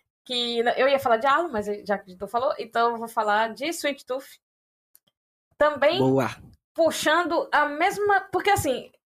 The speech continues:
Speaker 1: atualmente eu estou precisando de histórias de, que contenham um personagem como o Arlo, como o Luca, como o Gus de Sweet Tooth, sabe? Que são, que é essa doçura que, que a
Speaker 2: Sim.
Speaker 1: gente,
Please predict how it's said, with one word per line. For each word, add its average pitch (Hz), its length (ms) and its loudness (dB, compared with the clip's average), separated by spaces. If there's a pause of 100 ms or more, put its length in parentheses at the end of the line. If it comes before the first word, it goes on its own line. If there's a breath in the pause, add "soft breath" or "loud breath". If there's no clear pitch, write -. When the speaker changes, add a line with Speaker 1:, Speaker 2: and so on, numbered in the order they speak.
Speaker 1:
atualmente 302 880 0
eu 269 100 6
estou 285 280 0
precisando 302 840 -2
de 226 120 -10
histórias 233 680 -4
de, 254 500 -14 (160)
que 311 200 -10 (180)
contenham 320 800 -2 (320 soft breath)
um 269 100 -12
personagem 254 720 0
como 208 280 -4
o 214 40 -2
Arlo, 190 480 -2 (420)
como 214 280 -4
o - 20 -6
Luca, 202 560 -8 (360)
como 226 320 -4
o - 200 -10
Gus 196 520 2
de 208 100 -12
Sweet 214 340 -12
Tooth, 175 240 -10 (220)
sabe? 208 380 0
Que 262 180 -8
são, 285 380 0
que - 120 -4
é 302 140 4
essa 320 240 2
doçura 359 840 0
que, 240 120 -20
que 247 300 -6
a - 60 -2
Speaker 2:
Sim. - 40 -10
Speaker 1:
gente, 254 480 -10